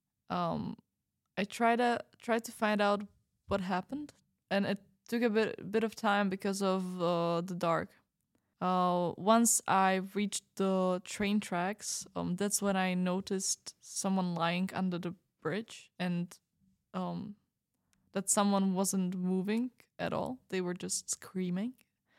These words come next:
I think that was the painful sound. I knew they were suffering. I just didn't know what suffering meant,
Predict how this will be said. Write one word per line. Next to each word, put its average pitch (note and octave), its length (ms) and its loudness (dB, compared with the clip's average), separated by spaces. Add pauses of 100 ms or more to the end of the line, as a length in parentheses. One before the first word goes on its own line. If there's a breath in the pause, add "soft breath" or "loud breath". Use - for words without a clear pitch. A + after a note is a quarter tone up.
(100)
I G3 80 0
think A3 220 2
that F#3+ 160 4
was F#3 160 -2
the F#3 100 -8
painful F#3+ 380 -4
sound. G3 440 -4 (1080)
I G#3+ 180 6
knew G#3+ 540 6
they G#3+ 240 4
were G3 160 4
suffering. F#3+ 760 2 (100)
I G3 120 2
just F#3+ 400 0
didn't G#3 320 6
know G3 160 4
what F#3+ 240 -2
suffering F#3 840 0
meant, F#3 340 -2